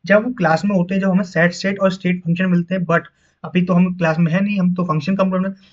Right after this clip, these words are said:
तो function component में उस चीज़ को achieve करने के लिए, states को change करने के लिए हमें use, uh, state हुक का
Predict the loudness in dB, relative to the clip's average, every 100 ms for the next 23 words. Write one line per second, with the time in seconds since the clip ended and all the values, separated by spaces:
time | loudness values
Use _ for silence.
0 | _ -8 -4 0 0 0 0 0 2 0
1 | -2 -2 -4 -4 -6 -6 -6 -4 -2 2
2 | 2 2 4 4 2 -4 _ _ -12 -2
3 | 2 2 0 -2 2 2 2 0 0 0
4 | 0 2 2 2 -6 -4 -2 -2 -2 -2
5 | -2 -2